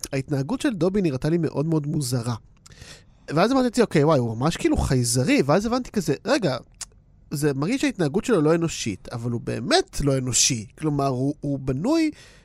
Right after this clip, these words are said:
מ-, הוא גזע אחר, ו-, אגב, כמו הגריד, שאנחנו לומדים עליו בהמשך, שהוא חצי ענק, והוא לכן גם קצת מדבר,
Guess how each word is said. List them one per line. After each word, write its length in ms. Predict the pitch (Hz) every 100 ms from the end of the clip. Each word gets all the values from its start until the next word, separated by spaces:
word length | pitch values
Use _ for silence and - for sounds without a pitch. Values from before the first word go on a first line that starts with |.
| -
מ-, 320 | 151 156 143 143
הוא 160 | 143 131
גזע 340 | 240 262 208
אחר, 460 | - 190 160 113 117
ו-, 240 | 135 147 143 - - - -
אגב, 240 | 196 202 143
כמו 240 | - 185 175
הגריד, 380 | 185 214 165 151
שאנחנו 300 | 139 135 139
לומדים 300 | 131 127 156
עליו 160 | 156
בהמשך, 440 | 143 127 123 175 165
שהוא 140 | 151
חצי 440 | - 139 - 170 123
ענק, 460 | 139 139 127 -
והוא 260 | 135 135 131
לכן 200 | 131 143
גם 120 | 143
קצת 180 | - 143
מדבר, 500 | 139 131 123 139